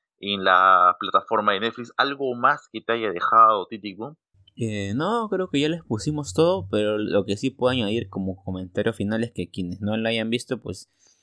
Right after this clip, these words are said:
Speaker 2: de verdad, eh, tal vez pueda que exista mucha gente como tú, Renzo, como yo, que no les gustan los musicales.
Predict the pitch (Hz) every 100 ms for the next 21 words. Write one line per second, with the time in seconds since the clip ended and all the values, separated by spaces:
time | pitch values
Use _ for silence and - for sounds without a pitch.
0 | - - _ 123 151 156 - _ _ _
1 | - 117 117 117 107 - _ _ - 104
2 | 139 175 170 160 - 120 - 139 139 139
3 | 135 135 - 104 98 98 _ 127 127 127
4 | 120 117 120 120 98 101 104 101 113 123
5 | 127 120 107 101 110 127 -